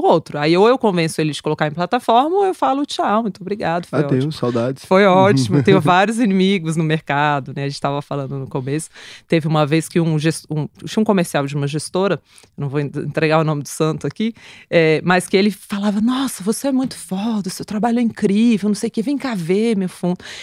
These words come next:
Speaker 1: E aí eu fui e vi, e, e a estrutura não era boa de partnership. Então, conversei com vários concorrentes, gente que já tinha passado pra gestora, eles falaram, "Cara, esse gestor vai embora daqui a pouco." E é muito ruim você investir num fundo e ter que sair rápido, porque o imposto é super alto,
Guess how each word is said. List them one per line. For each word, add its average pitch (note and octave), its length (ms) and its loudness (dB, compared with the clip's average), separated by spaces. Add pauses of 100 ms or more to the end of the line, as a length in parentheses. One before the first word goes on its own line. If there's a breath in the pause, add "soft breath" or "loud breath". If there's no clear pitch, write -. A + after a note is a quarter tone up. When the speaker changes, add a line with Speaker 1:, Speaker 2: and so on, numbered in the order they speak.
(160 loud breath)
Speaker 1:
E F4 40 4
aí G4 80 6
eu C4+ 120 6
fui C4 360 2
e A#3 40 2
vi, E3+ 880 0
e, D#3 100 -2
e C#3+ 40 4
a D3 80 6
estrutura F3 680 2
não G3 260 2
era A#3 160 4
boa D#3 260 4
de - 120 -10
partnership. C#3 600 -4
Então, D#3 280 -2 (460 loud breath)
conversei F3 380 2
com E3+ 100 0
vários D#3 220 4
concorrentes, F#3+ 400 0
gente D#3 180 -4
que - 60 -8
já D#3 80 0
tinha E3 140 -4
passado D#3 260 -2
pra E3 100 -2
gestora, G3 360 0
eles F#3 100 -6
falaram, G#3 240 2
"Cara, F#3 220 0
esse - 160 -6
gestor A3 220 -2
vai A#3+ 120 -2
embora B3+ 240 0
daqui C4+ 180 -4
a D4+ 60 -2
pouco." - 420 0
E F#3+ 60 2
é G#3+ 60 6
muito F4+ 240 4
ruim E4 140 6
você A#3+ 120 -2
investir F#3+ 300 2
num E3+ 120 0
fundo G#3 320 2
e F3+ 40 2
ter F3 140 -2
que - 80 -8
sair F3+ 260 2
rápido, D#3+ 380 0
porque - 160 -6
o D3+ 40 2
imposto D#3+ 320 -2
é E3 40 -2
super G#3 300 -2
alto, G3+ 600 2